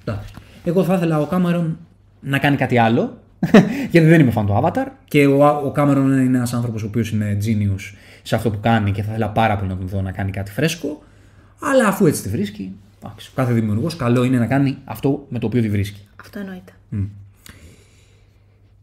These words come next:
Speaker 1: Και πάμε λίγο στα δικά μας. Πάμε λίγο στα
Speaker 2: Το λες
Speaker 1: υπερηρωικά.
Speaker 2: έτσι με ένα ωραίο βαρύ ύφος.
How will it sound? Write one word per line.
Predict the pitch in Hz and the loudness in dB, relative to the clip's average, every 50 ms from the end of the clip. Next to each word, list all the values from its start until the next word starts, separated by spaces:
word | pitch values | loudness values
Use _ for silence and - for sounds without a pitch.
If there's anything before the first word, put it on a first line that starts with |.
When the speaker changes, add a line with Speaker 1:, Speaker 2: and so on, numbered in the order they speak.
| _ _ _ | _ _ _
Speaker 1:
Και | - - 190 | 4 4 6
πάμε | 190 - 180 185 202 214 214 196 | 6 8 8 8 10 10 10 8
λίγο | 175 156 165 175 185 202 185 | 8 8 8 8 8 6 6
στα | 185 - 175 143 127 | 4 4 2 2 2
δικά | 127 117 117 - 147 175 202 | 0 -4 0 4 6 8 10
μας. | 208 220 220 175 143 131 - - - - - - - - - - - - - _ | 10 10 10 8 6 2 -2 -6 -8 -8 -10 -12 -14 -16 -20 -20 -20 -20 -16 _
Πάμε | - 147 156 156 147 131 | 2 4 4 6 6 6
λίγο | 127 139 156 156 147 | 6 6 6 6 6
στα | 135 - 127 117 117 113 110 110 107 107 | 4 4 2 2 4 4 2 2 2 0
Speaker 2:
Το | 110 113 | 0 2
λες | 117 117 - | 4 4 4
Speaker 1:
υπερηρωικά. | 117 113 - 269 269 254 - 151 165 170 320 | 4 4 4 4 2 4 4 4 6 6 6
Speaker 2:
έτσι | 277 269 | 6 4
με | 240 226 226 | 2 2 0
ένα | 233 233 240 233 | 0 0 0 0
ωραίο | 226 220 214 220 226 226 226 233 208 196 190 | 0 -2 -4 -4 -4 -2 -4 -4 -4 -6 -10
βαρύ | 208 196 185 185 196 208 220 214 208 196 185 180 170 185 | -10 -10 -8 -8 -8 -8 -8 -6 -8 -8 -8 -10 -12 -14
ύφος. | 185 185 - 214 208 247 277 | -16 -16 -14 -12 -12 -12 -12